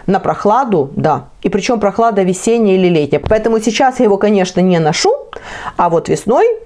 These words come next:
будем разнашивать. И я думаю, комплиментарен будет. Вот я думаю, да.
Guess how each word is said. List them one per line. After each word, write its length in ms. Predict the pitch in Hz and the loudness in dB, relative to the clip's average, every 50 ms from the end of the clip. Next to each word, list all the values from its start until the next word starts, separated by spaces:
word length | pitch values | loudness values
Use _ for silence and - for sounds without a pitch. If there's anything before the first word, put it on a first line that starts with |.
| - | -8
будем 320 | - 151 190 196 175 160 156 | -2 -2 0 0 2 2 2
разнашивать. 800 | 156 151 151 175 214 311 320 - - 320 320 320 311 - - - - - - - - - | 0 0 2 0 0 0 0 0 0 0 0 -2 -2 -8 -16 -20 -20 -18 -16 -14 -4 -2
И 60 | 254 | 0
я 140 | 254 240 208 | 2 2 2
думаю, 440 | 202 254 285 294 277 269 262 247 254 | 2 0 0 2 2 2 2 0 0
комплиментарен 800 | - 202 214 214 220 220 214 196 202 160 151 151 147 143 139 131 | 0 -2 0 0 0 2 2 0 2 0 0 2 2 0 0 0
будет. 360 | 143 143 147 - - - - - - - - - | 0 0 0 -4 -6 -8 -16 -20 -20 -20 -8 -4
Вот 300 | - 175 175 - - - | -4 -2 -2 -4 -4 0
я 180 | 160 190 202 | 0 2 2
думаю, 320 | 196 185 175 170 165 160 156 | 2 2 2 2 2 2 2
да. 220 | - - - | 0 -2 -4